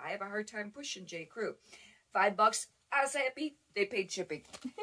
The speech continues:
<laughs> I was happy to, for that to go out the door. Um, this I thought was very pretty, and I thought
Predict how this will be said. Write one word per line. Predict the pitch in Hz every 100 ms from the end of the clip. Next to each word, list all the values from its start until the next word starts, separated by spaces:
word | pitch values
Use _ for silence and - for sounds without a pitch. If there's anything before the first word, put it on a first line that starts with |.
| 480 494
<laughs> | - - - - - -
I | 269
was | 262
happy | 254 233 226 254
to, | 208
for | 208 202
that | 196 196
to | 277
go | 202
out | 180 175
the | 185
door. | 160 143 - - - - - - -
Um, | 185 185
this | - 480
I | 269
thought | - -
was | 190
very | - 190 185
pretty, | 180 - 180 156
and | 165
I | 214 226
thought | -